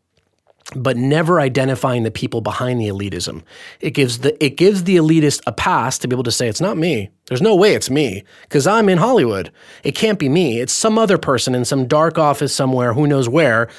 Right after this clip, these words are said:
making these decisions, keeping us all down." So why I think it's not genuine is because th-,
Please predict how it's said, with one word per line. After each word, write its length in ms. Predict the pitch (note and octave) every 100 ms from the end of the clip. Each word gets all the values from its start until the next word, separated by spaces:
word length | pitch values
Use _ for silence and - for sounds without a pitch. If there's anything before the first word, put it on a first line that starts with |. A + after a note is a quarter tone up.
| - - -
making 300 | C#3 D#3+ D#3
these 160 | C#3+
decisions, 400 | - - C3 C3+
keeping 400 | - G3+ G3 F3+
us 160 | D#3+ D3+
all 200 | D#3 C#3+
down." 400 | C3+ B2 G2 D2+ - - - -
So 240 | - D3
why 340 | - B2+ C#3 D3+
I 160 | A#3
think 320 | - F#3+ D3+
it's 180 | B2 -
not 300 | C3+ B2 A#2+
genuine 580 | C3 D3 F#3+ A#2 G#2+ G#2
is 180 | - C3
because 540 | B2+ A#2+ C#3+ B2+ A#2 -
th-, 320 | B2 A#2 -